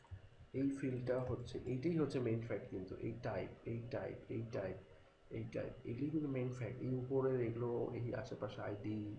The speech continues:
নেম, এগুলো ফ্যাক্ট না। ফ্যাক্ট হচ্ছে what type, এই যে টাইপ, এই টাইপ, এই টাইপ, এই টাইপ, ওকে? এগুলো বুঝে মনে রাখতে হবে। আর আইডি নেম, ডার-, এই নেম, আইডির ভ্যালু, নেম ভ্যালু,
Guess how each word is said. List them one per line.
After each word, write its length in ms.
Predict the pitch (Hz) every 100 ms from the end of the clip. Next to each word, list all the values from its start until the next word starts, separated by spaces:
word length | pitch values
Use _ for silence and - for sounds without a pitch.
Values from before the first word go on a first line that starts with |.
| -
নেম, 300 | 110 107 107
এগুলো 180 | 107 104
ফ্যাক্ট 220 | - - 104
না। 280 | - - - - -
ফ্যাক্ট 220 | 123 123
হচ্ছে 180 | 123 143
what 420 | 123 113 - 107
type, 180 | 95 - -
এই 140 | - 107
যে 160 | 101 -
টাইপ, 220 | 107 92 -
এই 120 | - 107
টাইপ, 360 | 101 95 -
এই 140 | 110 101
টাইপ, 180 | 127 - -
এই 100 | 98 -
টাইপ, 280 | 98 -
ওকে? 180 | - 202 - - - - - - -
এগুলো 260 | 135 147
বুঝে 200 | 143 135
মনে 180 | 156 120
রাখতে 260 | 110 - 113
হবে। 200 | 107 104 95 - - - - - - - - - - - - -
আর 300 | 110 104 98
আইডি 280 | 110 117 123
নেম, 320 | 120 120 113 - - - - - - - -
ডার-, 340 | 104 - 117
এই 260 | 117 120 123
নেম, 440 | 120 117 113 -
আইডির 540 | 113 113 120 117 120 - - -
ভ্যালু, 460 | 113 113 113 110 110
নেম 340 | 113 113 110
ভ্যালু, 380 | 113 113 110 107